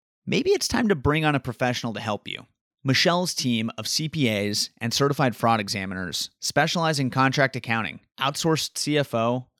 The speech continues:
and consulting services, giving you the time that you need to focus on operating your organization.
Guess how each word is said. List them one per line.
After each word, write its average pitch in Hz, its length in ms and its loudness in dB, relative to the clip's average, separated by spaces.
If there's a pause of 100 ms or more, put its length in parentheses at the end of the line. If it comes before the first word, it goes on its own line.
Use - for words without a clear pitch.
and 131 140 -2
consulting 131 480 -2
services, - 600 -8 (240)
giving 147 320 2
you 143 500 2
the 127 100 2
time 135 260 0
that 110 60 -2
you 117 200 -2
need 143 180 -2
to 113 60 0
focus 110 680 -2
on 120 200 -4
operating 135 600 0
your 110 300 0
organization. 95 720 -8